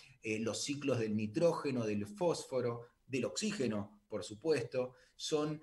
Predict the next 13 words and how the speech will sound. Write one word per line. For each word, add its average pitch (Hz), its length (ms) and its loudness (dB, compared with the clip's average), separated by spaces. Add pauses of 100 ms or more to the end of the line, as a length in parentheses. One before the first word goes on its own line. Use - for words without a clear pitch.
(120)
amortiguadores 123 880 2
de 110 340 2
inundaciones, 127 1200 4 (260)
eh, 113 200 -4
controlan, 135 960 4 (220)
eh, 110 300 0
la 120 160 4
sequía, 156 560 4
por 123 140 2
supuesto 127 360 0
que 117 100 0
ahora 120 260 4
estamos 120 380 2